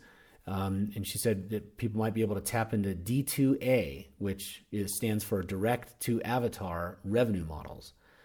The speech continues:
This is getting into the weeds a little bit. Um, in case you're new to this, an N F T is a non-fungible token. And that's a record on a blockchain.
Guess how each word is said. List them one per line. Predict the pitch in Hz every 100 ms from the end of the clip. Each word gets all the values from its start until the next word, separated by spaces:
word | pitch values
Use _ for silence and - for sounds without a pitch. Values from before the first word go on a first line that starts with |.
| - - - - - - - - _ _
This | - 160
is |
getting | 196 170
into | 147
the | 127
weeds | 131 156
a | 110
little | 95 90
bit. | 98 110 -
Um, | 135 113 113
in | 123
case | 165 170
you're | 156 131
new | 131 135
to |
this, | 107 95 98
an | - 113 98
N | 143
F | 165 156
T | - 143 143
is | 110
a | 101
non-fungible | 98 110 120 127 135 131 - 120 113 110 107 104
token. | 95 90 - 55 - _ _
And | 98
that's | 104 110
a | 117
record | 104 120 175 120 110 107
on | 101 117
a |
blockchain. | 110 135 147 147 - 87 78 95